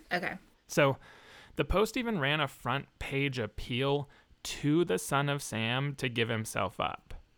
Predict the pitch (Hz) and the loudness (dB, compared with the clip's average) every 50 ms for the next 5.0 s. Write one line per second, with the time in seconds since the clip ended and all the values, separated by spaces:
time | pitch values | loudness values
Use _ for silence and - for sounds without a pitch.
0 | _ _ _ _ _ _ _ _ _ _ _ - 180 175 151 143 - - 160 156 | _ _ _ _ _ _ _ _ _ _ _ -6 -4 -4 -4 -4 -2 2 4 4
1 | 151 135 127 107 - - - 131 104 85 - - - - - - - - - - | 6 6 4 2 0 0 0 0 0 0 0 -4 -6 -6 -8 -10 -12 -14 -18 -20
2 | - - - 131 123 120 120 101 - - _ - 123 107 104 - - - 98 85 | -16 -8 -6 0 2 2 2 2 0 -4 _ -8 -6 -6 -6 -6 -6 -6 -6 -6
3 | - - - - - - - - - - - _ _ _ _ _ _ _ _ _ | -6 -8 -10 -10 -10 -10 -12 -12 -14 -16 -18 _ _ _ _ _ _ _ _ _
4 | _ _ _ _ _ - - 160 156 151 135 - 156 160 170 - - - - - | _ _ _ _ _ -10 -4 -2 -2 0 0 -2 -2 -4 -4 -4 -4 -4 -4 -6